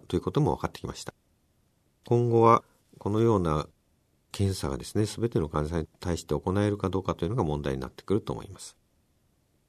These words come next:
以上、大体小児の骨髄不全を述べてきましたけれども、問題はそういうわけで、三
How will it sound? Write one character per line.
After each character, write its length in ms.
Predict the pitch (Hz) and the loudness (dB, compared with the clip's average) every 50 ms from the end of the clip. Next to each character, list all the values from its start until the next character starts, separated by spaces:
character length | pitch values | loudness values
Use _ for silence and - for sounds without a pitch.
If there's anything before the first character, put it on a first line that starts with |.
| _ _ | _ _
以 80 | - 117 | -2 2
上、 140 | 120 120 101 | 4 4 4
大 240 | 85 - 101 104 101 | 4 4 4 4 4
体 380 | 104 - 107 101 98 92 - - _ _ _ _ _ _ _ _ | 4 4 6 6 6 6 4 -2 _ _ _ _ _ _ _ _
小 280 | - - - 110 107 104 | -10 -4 0 0 2 2
児 120 | 95 82 | 2 0
の 80 | 78 78 | 0 -2
骨 200 | - - - - | -4 -6 -10 -8
髄 260 | - 95 95 95 95 | -6 -2 -2 -2 0
不 100 | 90 95 | 0 0
全 120 | 87 85 76 | 0 0 0
を 20 | |
述 120 | 67 69 | 0 -2
べ 100 | 69 82 | -4 -4
て 100 | - 98 | -4 -4
き 100 | - - | -4 -4
ま 100 | 95 92 85 | -4 -4 -4
し 40 | - | -6
た 120 | - 80 | -8 -8
け 80 | - 71 | -6 -6
れ 80 | 67 | -6
ど 120 | 62 - - | -6 -6 -2
も、 220 | 76 92 127 - - - - - - - - _ | -2 -2 -2 -2 -8 -18 -20 -20 -20 -20 -12 _
問 260 | - 101 113 117 117 | 0 2 2 2 2
題 140 | 117 123 123 | 4 4 4
は 80 | 120 110 | 4 2
そ 200 | - - 123 113 | 0 0 2 2
う 20 | |
い 40 | 107 | 2
う 20 | |
わ 80 | 107 104 | 2 0
け 100 | - 90 | -2 -2
で、 200 | 78 80 78 - - | 0 0 0 0 0
三 160 | 80 80 | -4 -4